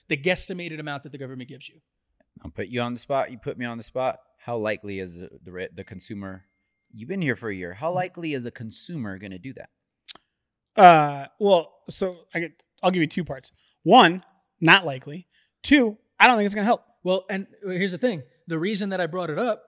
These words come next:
Speaker 1: is because, go back to the people that I asked, four people were homeowners.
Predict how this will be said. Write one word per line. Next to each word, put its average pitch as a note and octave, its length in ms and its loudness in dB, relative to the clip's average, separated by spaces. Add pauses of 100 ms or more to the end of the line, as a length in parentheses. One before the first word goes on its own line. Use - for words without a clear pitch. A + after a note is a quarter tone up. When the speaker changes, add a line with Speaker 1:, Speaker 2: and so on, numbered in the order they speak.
Speaker 1:
is D#3 140 -6
because, F#3 480 -8
go D#3 220 -8
back E3+ 200 -6
to F3 60 -14
the D3+ 80 -12
people F3+ 240 -10
that D3+ 100 -8
I C#3 100 -8
asked, F#3 460 -10 (1600)
four A3 360 4
people A#3+ 280 -4
were G#3+ 100 -4
homeowners. F3+ 560 -8